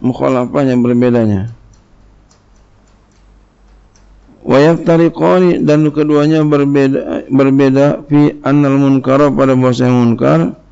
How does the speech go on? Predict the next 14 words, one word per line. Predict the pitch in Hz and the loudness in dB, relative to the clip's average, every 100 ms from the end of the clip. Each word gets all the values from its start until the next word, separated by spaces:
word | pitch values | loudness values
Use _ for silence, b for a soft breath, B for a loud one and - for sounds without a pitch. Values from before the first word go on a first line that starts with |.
| b b b b - | b b b b -4
riwayatu | 120 127 135 147 143 135 127 110 127 | 0 2 2 2 2 0 -2 -2 -2
dha'ifin, | 120 120 113 - 127 127 110 101 92 87 - | 0 0 0 -2 0 0 -2 -4 -6 -8 -4
riwayat | 113 120 113 120 117 | -2 0 0 0 0
dhaif. | 120 - 107 98 - - - - _ _ _ b b b _ | -2 -2 -4 -8 -18 -20 -20 -20 _ _ _ b b b _
Jadi | 110 123 139 | -2 0 2
riwayat | 131 131 | 2 0
hadis | 131 127 131 151 | 0 0 0 0
ini | 170 | 0
dhaif. | 143 151 151 - - _ _ _ _ _ _ _ | 2 0 -2 -4 -10 _ _ _ _ _ _ _
Ya. | 120 139 135 127 - - - - _ _ - - | -10 -8 -10 -18 -20 -20 -20 -20 _ _ -20 -16
Karena | - 123 139 | -4 0 2
dia | 135 135 | 2 2
doang | 156 156 | 2 0
sendiri. | 147 151 156 151 - | 0 0 2 0 -2